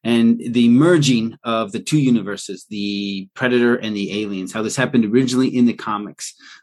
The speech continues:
but there they put that storyline way into the future. Right, kind of like where we see the alien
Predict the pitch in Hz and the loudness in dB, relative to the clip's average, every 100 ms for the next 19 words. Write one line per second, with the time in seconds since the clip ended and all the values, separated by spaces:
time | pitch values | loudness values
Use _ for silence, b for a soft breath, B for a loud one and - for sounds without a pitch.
0 | - 104 107 110 139 156 127 117 98 - | -6 -4 -4 2 4 4 4 2 0 -2
1 | - 120 110 - - 113 107 104 95 117 | -2 -2 -4 -6 -4 -2 -2 -4 -2 0
2 | 123 104 110 107 - 110 101 92 - 151 | 2 2 -2 -8 -8 -8 -6 -10 -2 2
3 | 135 - - _ _ b b b 113 107 | 2 0 -8 _ _ b b b -6 -6
4 | - - 127 113 104 107 - - 117 117 | -6 -4 0 0 0 -4 -4 -10 -2 0
5 | 110 104 101 - 110 101 98 117 123 120 | 2 0 -2 -2 -2 -2 -4 2 2 4
6 | 120 123 123 | 4 2 0